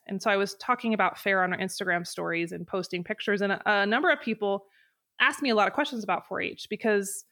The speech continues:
um, I know some areas it's not as prevalent. And so I wanted to share a little bit about that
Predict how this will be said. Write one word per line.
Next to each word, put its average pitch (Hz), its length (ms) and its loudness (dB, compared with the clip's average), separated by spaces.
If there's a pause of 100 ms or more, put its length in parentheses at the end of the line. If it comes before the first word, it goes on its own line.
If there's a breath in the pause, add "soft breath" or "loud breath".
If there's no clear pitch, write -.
(340)
um, 165 380 -4 (420)
I 233 40 -2
know 233 140 4
some 220 200 0
areas 208 260 4
it's - 140 -6
not 196 160 2
as 170 80 -10
prevalent. 190 440 0
And 226 120 2
so 277 80 2
I 262 80 6
wanted 339 260 2
to 220 60 -2
share 220 400 4
a 202 100 2
little 220 200 4
bit 226 100 4
about 180 300 0
that 180 320 2